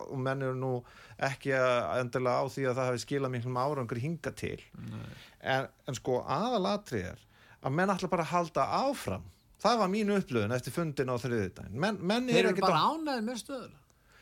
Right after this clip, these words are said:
Speaker 1: Ekkert kannski endilega ánægðir, en þeir bara segja að þa-,
Speaker 2: Nei,
Speaker 1: þetta einhvern
Speaker 2: hún er
Speaker 1: veginn
Speaker 2: ásættanleg
Speaker 1: þetta,
Speaker 2: staða.
Speaker 1: þetta bjargast.
Speaker 2: Já,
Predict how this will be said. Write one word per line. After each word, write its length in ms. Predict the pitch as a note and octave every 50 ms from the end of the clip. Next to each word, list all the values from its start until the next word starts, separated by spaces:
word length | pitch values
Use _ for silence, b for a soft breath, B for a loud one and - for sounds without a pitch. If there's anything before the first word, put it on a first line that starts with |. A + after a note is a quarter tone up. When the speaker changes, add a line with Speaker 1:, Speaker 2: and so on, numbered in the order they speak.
| b b A2 -
Speaker 1:
Ekkert 340 | C#3 C3 C3 - D3 D3 - -
kannski 240 | B2+ A#2+ G#2+ C3+ C3
endilega 460 | B2+ A#2+ A#2+ B2+ B2 A#2 A2+ A#2 A#2+ C3+
ánægðir, 440 | G3 A3+ A3+ G3+ D3+ D3 D3 D3
en 80 | D3 C#3+
þeir 120 | G3 F#3+ F#3+
bara 100 | G3+ F3
segja 280 | D#3 - F#3 F#3 F3 D#3+
að 80 | D#3 -
þa-, 100 | F#3 F3+
Speaker 2:
Nei, 100 | F3 C#3 -
Speaker 1:
þetta 280 | G3+ G#3 F3 G3 G3+
einhvern 220 | F#3 E3 - F#3+ D3+
Speaker 2:
hún 80 | F3
er 80 | G3 G3
Speaker 1:
veginn 140 | G#3+ G#3 A3
Speaker 2:
ásættanleg 1040 | A#3+ B3+ C4 G#3+ - - - A#3 A#3 G3 - - - - C3 A#2 A2+ G2+ A2 A2+ -
Speaker 1:
þetta, 180 | - F3+ G3
Speaker 2:
staða. 140 | G3 G#3 -
Speaker 1:
þetta 220 | F#3 G3+ G3 G#3 G3+
bjargast. 640 | - B3+ B3+ B3 F#3 - - G3+ - - - - -
Speaker 2:
Já, 120 | D#3+ D#3